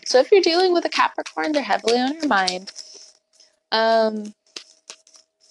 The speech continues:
and what you also see is how they're growing. And wow, wow.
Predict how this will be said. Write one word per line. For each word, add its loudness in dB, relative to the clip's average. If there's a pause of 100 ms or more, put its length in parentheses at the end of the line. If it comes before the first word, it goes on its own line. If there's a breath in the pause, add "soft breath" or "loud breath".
(100)
and 0
what 6
you 6
also 4
see -2
is 4
how 2
they're 2
growing. -4 (1300 loud breath)
And 2 (1200)
wow, -2
wow. 0